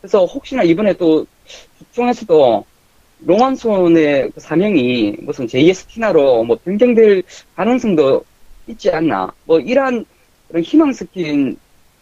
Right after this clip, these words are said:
얘기가 좀 계속해서 좀 있는 것 같습니다. 아마, 아무래도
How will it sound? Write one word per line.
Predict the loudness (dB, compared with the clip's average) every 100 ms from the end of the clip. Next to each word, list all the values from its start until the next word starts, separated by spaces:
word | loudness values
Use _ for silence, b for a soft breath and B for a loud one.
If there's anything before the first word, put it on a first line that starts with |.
| _ -6
얘기가 | -6 -2 -2 -2 -4
좀 | -8 -2
계속해서 | -2 -2 -4 0 0 0
좀 | -6
있는 | -2 0
것 | 0
같습니다. | -4 -8 -12 -14 -16 -18 _ _ _ _ -10
아마, | -8 -4
아무래도 | -2 0 -2 _ -14 -4 0 0